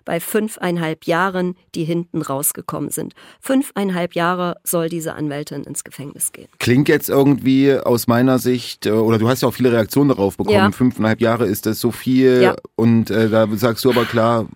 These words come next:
Speaker 1: Ja, wir
Speaker 2: nicht.
Speaker 1: hatten zuvor den schweren Unfall mit fünf Toten, hat's vier Jahre gegeben.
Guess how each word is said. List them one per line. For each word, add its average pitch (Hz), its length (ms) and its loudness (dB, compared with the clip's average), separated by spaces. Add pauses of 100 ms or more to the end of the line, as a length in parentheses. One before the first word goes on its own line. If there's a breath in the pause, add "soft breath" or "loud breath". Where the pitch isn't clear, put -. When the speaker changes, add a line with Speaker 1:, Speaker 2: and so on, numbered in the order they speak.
Speaker 1:
Ja, 226 240 2
wir 220 100 0
Speaker 2:
nicht. 208 100 0
Speaker 1:
hatten 247 460 -2
zuvor 247 400 -2
den 233 160 -2
schweren 220 380 -2
Unfall 233 380 -2
mit 226 180 -4
fünf 233 320 -6
Toten, 247 320 -4
hat's 202 180 -4
vier 208 220 -4
Jahre 175 300 -2
gegeben. 170 480 -4